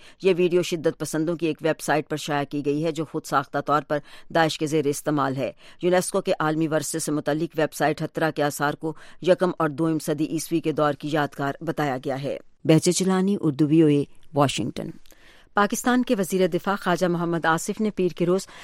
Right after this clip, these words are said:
پاکستانی پارلیمنٹ میں بات کرتے ہوئے کہا کہ سعودی عرب نے پاکستان سے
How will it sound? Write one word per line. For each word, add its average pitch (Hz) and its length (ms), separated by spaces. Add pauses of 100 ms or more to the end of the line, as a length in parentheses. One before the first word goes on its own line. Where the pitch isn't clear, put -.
(140)
پاکستانی 196 500
پارلیمنٹ 180 480
میں 185 80
بات 156 300
کرتے 175 240
ہوئے 165 100
کہا 170 220
کہ 202 120
سعودی 165 360
عرب 170 160
نے 190 100
پاکستان 165 540
سے 139 200